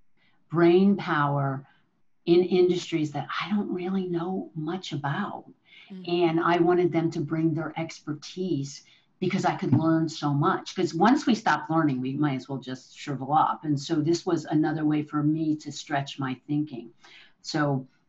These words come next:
Speaker 1: sit down, get your why, why am I doing this? What is it gonna look like? Values,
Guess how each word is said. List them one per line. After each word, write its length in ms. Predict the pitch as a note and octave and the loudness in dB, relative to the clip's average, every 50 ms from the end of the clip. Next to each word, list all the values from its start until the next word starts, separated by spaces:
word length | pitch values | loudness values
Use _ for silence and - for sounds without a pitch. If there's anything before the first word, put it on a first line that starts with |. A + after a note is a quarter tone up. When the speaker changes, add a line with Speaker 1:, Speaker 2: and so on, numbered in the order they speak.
| _ _ _ | _ _ _
Speaker 1:
sit 260 | - - - G#3+ G#3+ | -8 0 0 0 2
down, 480 | G#3+ G#3+ F#3+ F3 E3+ E3 E3 E3 E3+ E3+ - - - _ | 2 2 4 6 6 6 4 4 2 -2 -4 -14 -14 _
get 180 | - D#3+ C#3 - | -6 -6 -4 -2
your 400 | D#3+ D3+ D3+ C#3+ C3+ C3 C3 - _ - | -2 -2 0 0 -2 -2 -4 -8 _ -6
why, 580 | C#3+ D3 D3+ D#3 D#3+ D#3+ E3+ F3 F#3+ G3+ G3+ - - | 0 4 6 8 8 8 6 4 2 0 -2 -4 -4
why 200 | C#3+ D3 C#3+ D#3+ | 0 2 4 4
am 100 | E3+ F3 | 6 6
I 60 | F3 | 6
doing 300 | E3 D3+ D#3 D3+ D3+ D3 | 4 4 2 0 2 2
this? 300 | C#3+ C#3 C#3+ C#3 - - _ _ | 0 0 -2 -4 -8 -14 _ _
What 360 | - C3+ C#3 C#3 D3 D#3 E3 | -8 -6 -2 0 2 2 2
is 160 | F3+ F#3 E3+ D#3 | 2 0 -2 -4
it 80 | D3+ | -6
gonna 220 | - D#3+ D3+ D3 C#3+ | -4 -2 -2 0 -2
look 180 | C#3 C#3 - | -2 -4 -4
like? 360 | C3+ C3+ C3+ C3 B2+ B2+ _ _ _ _ _ _ _ _ - | -4 -4 -2 -4 -6 -12 _ _ _ _ _ _ _ _ -10
Values, 960 | C3+ C3+ C3 C3 E3 D#3+ E3 F3 F3 E3+ E3 D3+ C#3+ C3+ B2+ B2 B2 - - | -8 -6 0 2 2 4 4 4 4 4 4 2 0 -2 -4 -4 -8 -12 -18